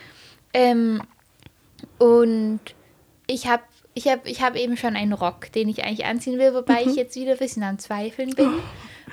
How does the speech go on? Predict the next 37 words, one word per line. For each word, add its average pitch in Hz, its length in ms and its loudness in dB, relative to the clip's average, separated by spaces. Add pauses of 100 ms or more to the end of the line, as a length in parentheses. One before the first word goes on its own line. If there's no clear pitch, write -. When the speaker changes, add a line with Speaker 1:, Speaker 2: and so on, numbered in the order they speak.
Speaker 2:
Oh. 240 60 4
Speaker 1:
Und 262 160 2
dann 247 360 0
sind 247 320 -4
wir 233 180 2
in 214 180 -4
Basel, 269 640 -4 (120)
haben 269 160 -2
wir's 285 160 -6
probiert 285 760 -6
und 240 120 4
haben 247 100 4
Speaker 2:
Mhm. 233 200 8
Speaker 1:
Glück 277 140 8
versucht. 294 300 -2 (380)
Und 233 440 4
in 233 200 -4
allen 269 360 0
normalen 220 720 -2
Läden 240 540 -4 (320)
komplett 240 460 -2
gescheitert. - 760 -10 (220)
Speaker 2:
Hm. 247 180 6
Speaker 1:
Und 240 160 2
dann 277 360 0 (240)
sind 254 260 -4
wir 240 120 2
aber 233 160 0
auf 240 100 -2
die 240 100 -6
Idee 233 160 0
gekommen, 226 380 -4 (220)
ein 220 160 -6
bisschen 220 240 -2
in 196 100 -2
die 175 100 -6
Secondhand-Läden, 240 1400 -4